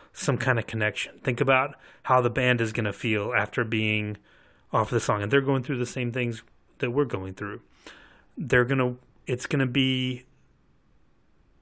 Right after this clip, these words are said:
such a release, like, no pun intended.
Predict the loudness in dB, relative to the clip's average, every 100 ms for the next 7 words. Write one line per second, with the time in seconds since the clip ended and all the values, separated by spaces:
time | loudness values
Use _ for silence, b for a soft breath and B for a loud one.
0 | _ -8 -4 2 2 4 2 4 4 2
1 | -2 -4 -4 -4 0 0 2 -2 -2 -2
2 | -2 -2 -6